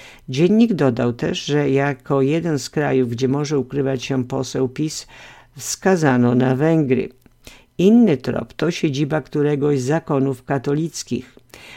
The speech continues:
bo Romanowski jako Numerariusz związany z Kościołem organizacji Opus Dei może skorzystać z wiążących się z tym międzynarodowych kontaktów, czytamy w artykule.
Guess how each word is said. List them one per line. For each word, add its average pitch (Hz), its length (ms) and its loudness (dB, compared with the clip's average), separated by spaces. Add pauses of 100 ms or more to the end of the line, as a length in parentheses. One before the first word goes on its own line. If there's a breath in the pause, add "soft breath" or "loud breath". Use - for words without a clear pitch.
(140 loud breath)
bo 147 340 0
Romanowski 139 920 -2
jako 135 580 0 (440 loud breath)
Numerariusz 147 1120 2 (200)
związany 139 760 0
z - 100 -12
Kościołem 143 580 -2
organizacji 127 960 -2
Opus 123 460 -4
Dei 131 360 0 (360 loud breath)
może 196 300 2
skorzystać 147 640 -2
z 131 100 -6
wiążących 139 840 -2
się 131 380 -2
z - 200 -8
tym 143 240 2 (120)
międzynarodowych 139 1120 0
kontaktów, 131 760 -6 (420 loud breath)
czytamy 120 460 0
w 117 80 -6
artykule. 123 600 -2